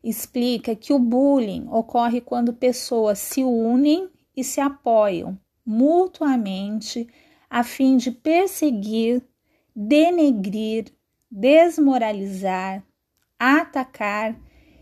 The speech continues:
e humilhar um outro indivíduo que elegem como seu alvo. São obstinados e determinados quando decidem prejudicar alguém.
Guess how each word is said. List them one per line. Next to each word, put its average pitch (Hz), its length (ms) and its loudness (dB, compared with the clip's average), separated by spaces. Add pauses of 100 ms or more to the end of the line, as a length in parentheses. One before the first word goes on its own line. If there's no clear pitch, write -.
e 254 180 2
humilhar 226 720 2 (120)
um 233 140 -2
outro 226 360 0
indivíduo 226 720 -2 (220)
que - 140 -6
elegem 233 720 0
como 214 260 -8
seu 254 320 -2
alvo. 190 460 -6 (260)
São 220 480 0 (140)
obstinados 240 1200 -2
e 254 80 -6
determinados 294 1300 0 (560)
quando 277 360 2
decidem 226 640 -4
prejudicar 214 840 -8
alguém. 208 440 0